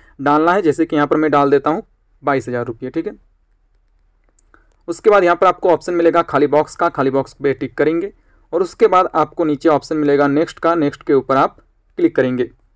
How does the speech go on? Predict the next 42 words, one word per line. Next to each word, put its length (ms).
पूरा 140
totally 300
सिलेक्ट 260
करने 220
के 120
बाद 180
नीचे 260
आप 180
आ 120
जाएंगे 260
नेक्स्ट 260
पेज 160
पर, 120
जहाँ 200
पर 140
आपको 240
पूछा 300
गया 200
है 140
आप 200
अपनी 220
मासिक 440
आय 200
कब 240
प्राप्त 280
करते 320
हैं, 140
यानी 140
कि 120
मासिक 440
आय 160
आपका 280
जो 120
है 120
इनकम 300
जो 100
है 100
वो 160
कितने 300
तारीख 220
को 100
आपको 380